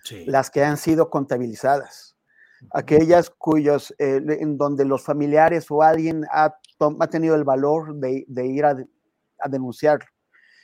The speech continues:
Speaker 2: y, y donde los funcionarios, en lugar de hacerse patos, pues sí, sí hicieron, sí tomaron el dato. Pero fue, fue adelantada ya hace como unas dos semanas, eh, yo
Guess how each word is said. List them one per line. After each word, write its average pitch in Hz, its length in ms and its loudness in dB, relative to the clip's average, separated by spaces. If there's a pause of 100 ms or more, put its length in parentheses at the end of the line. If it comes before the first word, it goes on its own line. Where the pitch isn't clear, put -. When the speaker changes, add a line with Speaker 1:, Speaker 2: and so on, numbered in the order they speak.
(360)
Speaker 2:
y, 151 360 2
y 143 40 2
donde 139 360 0
los 139 220 2
funcionarios, 160 720 -2
en 143 80 -6
lugar 147 300 4
de 165 80 2
hacerse 156 360 -2
patos, 175 440 0
pues 131 180 -4
sí, 147 320 -4
sí 143 280 -4
hicieron, 135 520 -8
sí 143 240 -6
tomaron 135 380 -2
el 120 100 -8
dato. 113 300 -8 (880)
Pero 165 320 6
fue, 214 340 10 (120)
fue 220 180 10
adelantada 185 680 6
ya 185 280 2
hace - 360 -6
como 170 160 -6
unas 190 240 -2
dos 233 180 2
semanas, 165 680 -2 (460)
eh, 143 200 0
yo 180 120 2